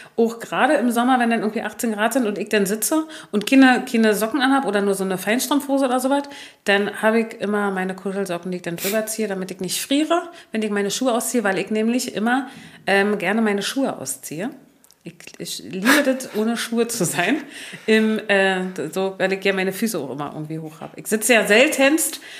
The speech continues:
mal, jetzt sitze ich gerade mit Beinen nach unten, weil ich einfach zu laut war mit meinen Beinen hier auf dem Karton. <laughs> Hab ich Ärger, ich durfte ich nicht machen. Und, ähm, ja,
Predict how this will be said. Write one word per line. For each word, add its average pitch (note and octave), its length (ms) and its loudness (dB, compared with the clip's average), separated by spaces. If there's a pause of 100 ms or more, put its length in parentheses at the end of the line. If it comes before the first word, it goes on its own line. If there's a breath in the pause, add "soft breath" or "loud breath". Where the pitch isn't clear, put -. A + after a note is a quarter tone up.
(140 loud breath)
mal, G#3+ 360 4
jetzt F#3 200 -4
sitze A3 220 -2
ich - 40 -8
gerade G3 220 2
mit G3 120 0
Beinen G3 220 2
nach G3 160 0
unten, C4+ 460 2 (280 loud breath)
weil G3 200 2
ich G#3+ 160 0
einfach G3 300 0
zu - 180 -2
laut F#3 320 0
war F#3+ 160 0
mit F#3+ 160 0
meinen F#3 240 -2
Beinen F3 260 0
hier F3+ 160 -4
auf E3+ 80 -10
dem F3 160 -6
Karton. - 480 -6
<laughs> - 1800 2
Hab A3 160 4
ich F3+ 100 0
Ärger, F3 320 2 (160)
ich F3 80 -10
durfte F3+ 240 -8
ich F3+ 60 -12
nicht F3 160 -8
machen. G3 220 -4 (520 loud breath)
Und, G#3 400 2
ähm, F#3+ 500 0 (240)
ja, C#3+ 120 -8